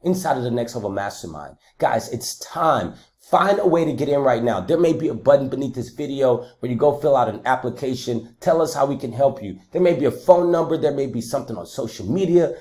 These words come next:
where you can connect with us. Guys, just follow the steps, uh, that you see on this page,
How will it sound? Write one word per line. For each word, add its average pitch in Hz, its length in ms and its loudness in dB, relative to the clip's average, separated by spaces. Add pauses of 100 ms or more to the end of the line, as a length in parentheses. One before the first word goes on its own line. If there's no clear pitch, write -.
(140)
where 143 120 -4
you 156 60 -4
can 151 160 -4
connect 117 640 0
with 180 180 0
us. 160 280 4
Guys, 113 340 -2
just - 240 -12
follow 160 260 6
the 175 60 2
steps, - 500 0 (640)
uh, 147 200 4
that - 200 -2
you 139 140 -4
see 180 320 -4
on 135 180 2
this 107 220 -6
page, 180 500 6